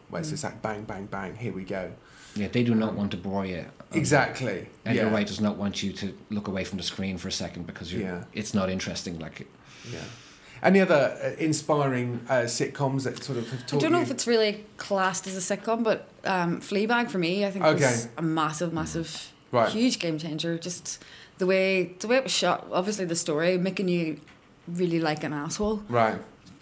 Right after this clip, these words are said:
Speaker 3: Which
Speaker 1: Okay.
Speaker 3: is really, I think, a hard thing to do.
Speaker 1: Yeah.
Speaker 3: Um, but yeah, just breaking that wall as well. Like,
Speaker 1: Right.
Speaker 3: just something about that, that I really love shows that do that, like
Speaker 1: Yeah.
Speaker 3: Modern Family, even
Speaker 1: Yeah.
Speaker 3: though it's kinda slight with them, but I just,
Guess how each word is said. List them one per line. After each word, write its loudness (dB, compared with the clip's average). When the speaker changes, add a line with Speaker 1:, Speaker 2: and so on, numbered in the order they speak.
Speaker 3:
Which 4
Speaker 1:
Okay. 4
Speaker 3:
is 2
really, 4
I 2
think, -2
a -2
hard -2
thing -2
to -2
do. -2
Speaker 1:
Yeah. 2
Speaker 3:
Um, 0
but 0
yeah, 4
just -4
breaking 0
that 0
wall 2
as -4
well. 2
Like, 2
Speaker 1:
Right. 0
Speaker 3:
just -2
something -2
about 0
that, -4
that -4
I -4
really 0
love 0
shows -2
that -8
do -4
that, -2
like 4
Speaker 1:
Yeah. -4
Speaker 3:
Modern 0
Family, -2
even 0
Speaker 1:
Yeah. 4
Speaker 3:
though 2
it's -8
kinda -6
slight 0
with -6
them, 0
but -2
I -4
just, -6